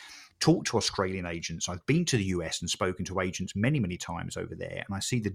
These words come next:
difference in work ethic and, and, and not just ethic, but the way that other agents in other territories hustle,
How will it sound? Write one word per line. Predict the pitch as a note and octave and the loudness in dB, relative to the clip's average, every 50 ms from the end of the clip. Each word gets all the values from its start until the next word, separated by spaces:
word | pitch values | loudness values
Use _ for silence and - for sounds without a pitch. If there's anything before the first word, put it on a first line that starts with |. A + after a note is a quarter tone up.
| - | 4
difference | - D#3+ D#3 - - D#3 B2+ G#2+ - G2 | 4 4 4 4 0 -2 0 0 -2 -2
in | G2 F#2 | -2 0
work | G2+ A2+ A2+ A2 G2+ - - | 4 6 6 6 4 2 -4
ethic | F2 - - - F2 - - - - | -10 -10 -8 -10 -8 -10 -8 -6 -4
and, | G2+ G2+ G2+ - G3 - - - - - - - - - - - - | -2 0 0 0 -2 -4 -10 -14 -14 -14 -16 -16 -18 -18 -18 -14 -2
and, | - E3+ - | -2 -2 0
and | - F3+ | 0 -2
not | - - - F3+ | 0 0 -2 0
just | - - - - - - - - _ _ _ _ _ _ _ | 2 2 4 4 4 2 -2 -8 _ _ _ _ _ _ _
ethic, | - D#3 B2+ - - - - - - - - - _ | -2 -2 -2 -4 -6 -6 -6 -8 -8 -12 -16 -2 _
but | B2+ B2 A#2+ B2 B2 | 2 2 2 2 0
the | A#2+ A#2+ A#2+ A#2 A#2 | 0 0 0 -2 0
way | B2+ C#3 C#3+ C#3+ D3+ D3+ C#3+ A#2 | 2 2 4 4 4 4 4 4
that | G2+ G#2+ G#2 - - | 4 2 0 2 2
other | A#2 C3 C3 C#3+ A#2+ A2 | 2 4 4 6 4 6
agents | G#2 G2+ G2 - A2 - - | 4 4 2 -2 -4 -4 -2
in | G2+ | 0
other | G2+ G2 F#2 | 0 0 0
territories | F#2+ - - - A2 G#2 G2 F#2+ - - - - F#2 F2+ F#2 E2+ - - - - - - - _ | 0 -4 -2 0 0 0 0 0 -2 -4 -4 -4 -2 -2 -2 -2 -4 -4 -6 -14 -20 -20 -18 _
hustle, | - - - B2 - - - - - - - | -8 0 0 2 2 2 0 0 -2 -8 -10